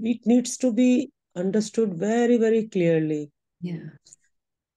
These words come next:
Speaker 1: And Sister Baba is saying in last three, two day, for, uh, today's blessing in, in India, like, you know, we have to reveal Baba with our actions,
Speaker 2: Mm-hmm.
Speaker 1: with our purity,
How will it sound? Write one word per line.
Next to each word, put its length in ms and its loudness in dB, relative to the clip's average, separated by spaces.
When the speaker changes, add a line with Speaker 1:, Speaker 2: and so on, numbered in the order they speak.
Speaker 1:
And 160 -2
Sister 280 0
Baba 320 2
is 140 -2
saying 260 -2
in 180 -2
last 360 -4
three, 160 -4
two 180 -4
day, 300 -2
for, 220 -2
uh, 100 -6
today's 380 0
blessing 460 -2
in, 200 -2
in 200 -2
India, 480 2
like, 340 0
you 80 0
know, 100 0
we 140 2
have 140 -2
to 100 -4
reveal 560 2
Baba 500 -2
with 200 -2
our 180 -2
actions, 840 -6
Speaker 2:
Mm-hmm. 200 -4
Speaker 1:
with 140 0
our 120 0
purity, 360 -4